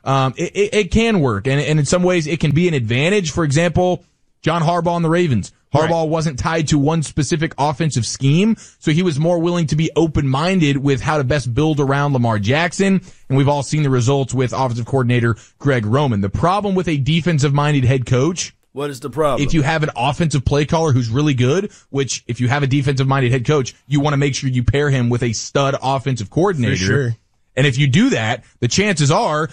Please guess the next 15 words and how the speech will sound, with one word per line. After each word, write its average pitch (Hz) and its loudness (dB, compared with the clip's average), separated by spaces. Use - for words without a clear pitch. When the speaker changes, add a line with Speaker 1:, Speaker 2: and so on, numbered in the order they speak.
Speaker 1:
your 180 0
stud 190 -2
young 170 -4
offensive 180 -2
coordinator 165 0
is 135 0
going 170 0
to 156 -4
get 190 2
a 151 0
head 160 0
coaching 185 0
opportunity 156 0
before 175 0
long. 233 -2